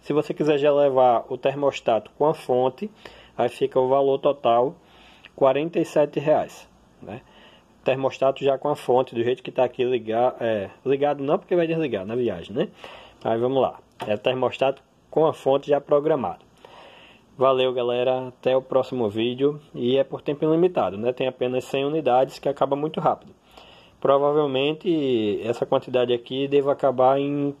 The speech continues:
questão de cinco dias, né? Então é bom você correr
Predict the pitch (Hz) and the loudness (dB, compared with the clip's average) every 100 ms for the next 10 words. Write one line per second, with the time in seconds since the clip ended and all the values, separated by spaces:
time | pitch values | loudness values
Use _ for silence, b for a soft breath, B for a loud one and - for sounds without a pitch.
0 | - 139 - 139 135 139 - 143 151 170 | -4 -4 -2 -4 -2 -6 -6 -6 -4 -4
1 | 139 98 - - _ B B B B B | -4 -6 -8 -20 _ B B B B B
2 | - 107 117 131 117 120 127 120 117 117 | -8 -8 -6 -8 -4 0 0 2 0 0
3 | 120 110 131 127 143 185 | -2 -2 -4 0 2 2